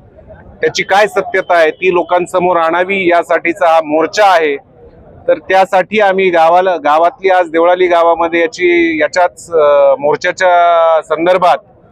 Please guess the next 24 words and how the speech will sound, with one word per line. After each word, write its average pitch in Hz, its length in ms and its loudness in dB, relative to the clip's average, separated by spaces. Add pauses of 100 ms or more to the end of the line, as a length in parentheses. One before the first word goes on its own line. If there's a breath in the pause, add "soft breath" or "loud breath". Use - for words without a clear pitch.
(160)
आणि 160 180 0
हे 170 140 0
जे 165 120 -2
काही 175 240 0
खोटे 160 240 -2
गुन्हे 175 240 0
दाखल 165 380 0
झालेले 170 340 0
आहेत 160 320 2
त्या 170 520 0
संदर्भात 165 580 0 (640)
कुठेही 185 320 0
असंतोष 175 600 0
निर्माण 180 340 0
होऊ 170 200 0
नये 185 260 0
आणि 175 320 0
गावातलं 170 540 0
वातावरण, 170 680 0
गावातली 165 640 0
एक 175 160 -2
सामाजिक, 165 640 -2 (400)
धार्मिक 165 460 0
सर्व 170 560 0